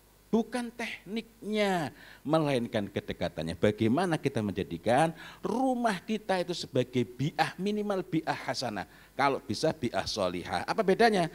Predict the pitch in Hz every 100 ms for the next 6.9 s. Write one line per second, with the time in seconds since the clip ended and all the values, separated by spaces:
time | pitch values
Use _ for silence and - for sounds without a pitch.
0 | - - 160 143 123 131 117 135 117 107
1 | 123 139 139 131 131 123 120 117 110 104
2 | 95 92 - 104 - 101 92 95 90 85
3 | - 73 71 - 92 85 71 - - -
4 | - - 160 156 107 80 - - - 147
5 | 139 - - 226 208 160 120 107 117 98
6 | 92 78 78 76 80 90 143 185